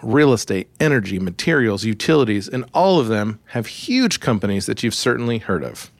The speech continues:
That's why people like the S and P five hundred. It's big and it's diverse. And if you don't know where to start investing,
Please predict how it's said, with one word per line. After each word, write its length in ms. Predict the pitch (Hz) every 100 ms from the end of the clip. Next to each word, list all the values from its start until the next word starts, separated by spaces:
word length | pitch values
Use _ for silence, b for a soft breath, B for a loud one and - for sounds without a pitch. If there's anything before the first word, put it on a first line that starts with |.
| _ _
That's 240 | - 113 -
why 120 | 107
people 320 | - 113 107
like 280 | 95 98 -
the 140 | 104
S 160 | 87 -
and 80 | 95
P 140 | 95
five 200 | 92 92
hundred. 340 | 123 120 78 - b b b b
It's 140 | - -
big 420 | 101 131 147 143
and 120 | 98
it's 120 | 101 -
diverse. 500 | 104 107 - - - _ _ _ b b b
And 80 | 143
if 100 | 147
you 80 | 214
don't 120 | 202
know 120 | 180
where 160 | 151 151
to 80 | 135
start 320 | - 139 139
investing, 720 | 120 107 117 113 - 139 151